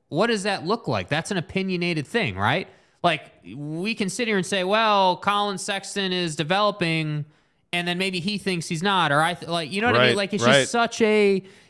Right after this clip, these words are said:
Speaker 1: it's just such a cloudy thing for Will right now. That's why I think you gotta have patience with it.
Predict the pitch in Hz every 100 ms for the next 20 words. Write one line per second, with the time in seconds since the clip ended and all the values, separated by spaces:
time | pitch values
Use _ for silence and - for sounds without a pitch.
0 | _ 185 196 - 220 196 - 220 208 220
1 | - - 180 180 202 196 160 - 226 233
2 | - 175 143 135 135 135 139 147 147 180
3 | - 185 185 175 175 175 151 - 185 -
4 | 123 104 98 -